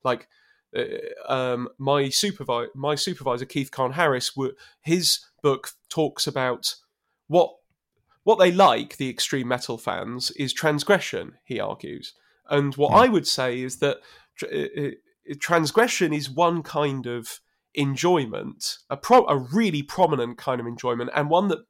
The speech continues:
Speaker 1: and one that, um, engenders this kind of right-wing, uh, approach where you go and find the transgressive thing, you, you enjoy that, and then you don't, uh, you don't have to fully question it because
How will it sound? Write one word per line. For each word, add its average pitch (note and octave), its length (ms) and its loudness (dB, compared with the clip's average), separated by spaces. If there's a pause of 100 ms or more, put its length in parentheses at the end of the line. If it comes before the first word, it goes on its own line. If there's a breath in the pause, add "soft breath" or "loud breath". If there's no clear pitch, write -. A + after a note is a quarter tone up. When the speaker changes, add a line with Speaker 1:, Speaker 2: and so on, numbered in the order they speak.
(320 loud breath)
Speaker 1:
and D3 140 2
one F#3+ 260 0
that, E3+ 280 0
um, C#3+ 360 0 (280 soft breath)
engenders D3+ 840 0
this C#3 180 0
kind C#3 260 2
of B2 200 -4
right-wing, C3 640 0 (460 soft breath)
uh, C3 220 0
approach - 560 0
where B2+ 120 0
you B2+ 200 -8
go D#3+ 180 4
and F#3 140 2
find D3 260 0
the C3+ 60 -2
transgressive C#3 640 -2
thing, A#2 460 -4 (240 soft breath)
you, B2 340 -2 (160 soft breath)
you B2+ 200 -4
enjoy F3 360 8
that, C3+ 460 0 (260 soft breath)
and D3 120 4
then D3 100 4
you C#3+ 80 0
don't, C#3 440 4 (600)
uh, B2+ 360 2
you C#3 100 -10
don't F3+ 220 4
have D3 160 -2
to - 120 -10
fully C3+ 240 -4
question G3 420 0
it C#3 280 0
because C3+ 560 -4